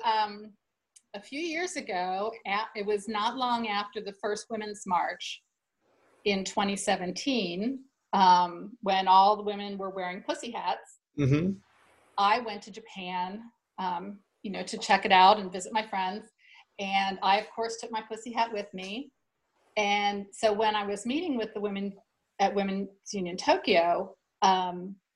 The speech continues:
Speaker 1: I was showing it to them and, and we got talking about it and they were like, the pun doesn't really work in Japanese. So they didn't really get the full set of meanings,
Speaker 2: Mm-hmm.
Speaker 1: but they just thought it was, like, a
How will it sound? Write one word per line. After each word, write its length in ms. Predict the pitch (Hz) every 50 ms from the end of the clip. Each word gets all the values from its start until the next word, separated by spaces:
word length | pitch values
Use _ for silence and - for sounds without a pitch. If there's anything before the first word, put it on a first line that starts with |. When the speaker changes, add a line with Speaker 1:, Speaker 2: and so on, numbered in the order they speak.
| _ _ _ _ _ _ -
Speaker 1:
I 160 | 190 185 185
was 120 | 185 196
showing 360 | - - - 330 453 427 269 214
it 100 | 208 -
to 120 | - 196
them 340 | 180 190 190 190 185 185 190
and, 180 | 190 190 185 190 190 - - - _ _ _ _ _ _ _ _ _ _ _ _ _ -
and 100 | 220 214
we 80 | 220 214
got 160 | 214 196 190
talking 420 | - - - 403 427 427 415 285 233
about 280 | 180 185 180 180 185
it 120 | 185 190 - -
and 140 | 190 202
they 100 | 208 214
were 140 | 220 220 220
like, 440 | 208 196 196 196 196 190 196 - _ _ _ _ _ _ _ _ _ _ _ _ _ _ _ _ - 466 - - 226
the 120 | 214 233 -
pun 420 | - - - 392 359 339 285 262
doesn't 300 | 240 233 220 226 220 208
really 220 | 214 196 196 202 196
work 280 | 196 220 220 208 -
in 80 | 196 175
Japanese. 580 | 175 180 175 175 185 185 185 175 175 180 -
So 60 | - 202
they 160 | 202 220 220
didn't 220 | 233 226 226 226
really 240 | 208 202 202 208 202
get 180 | 202 185 180 -
the 80 | 180
full 960 | 180 - - 220 214 220 214 208 208 202 196 190 190 190 185 180 180 185 180 - _ _ _
set 300 | - - - 214 196 190
of 100 | 180 190
meanings, 640 | 196 196 196 190 175 170 175 180 190 202 - _ _ _ - 135
Speaker 2:
Mm-hmm. 260 | 120 113 120 117 113
Speaker 1:
but 280 | 110 104 202 - 92 - - _ _ - 196
they 140 | 247 269
just 240 | 254 269 262 - -
thought 180 | - 214 202 202
it 60 | 202
was, 160 | 202 196 -
like, 240 | 208 196 190 190 190 - _ _ _ - - - -
a 80 | 202